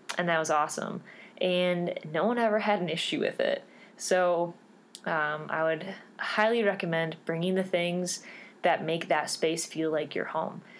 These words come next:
'Cause you're gonna be there for, uh, what,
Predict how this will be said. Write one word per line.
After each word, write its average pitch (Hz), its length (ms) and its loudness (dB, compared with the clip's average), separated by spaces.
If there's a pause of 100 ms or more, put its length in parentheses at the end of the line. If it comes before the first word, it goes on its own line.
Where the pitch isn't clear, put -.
(140)
'Cause 185 140 0
you're 202 80 4
gonna 226 140 4
be 220 120 4
there 196 220 4
for, 165 540 2 (1500)
uh, 175 440 2 (1040)
what, - 240 0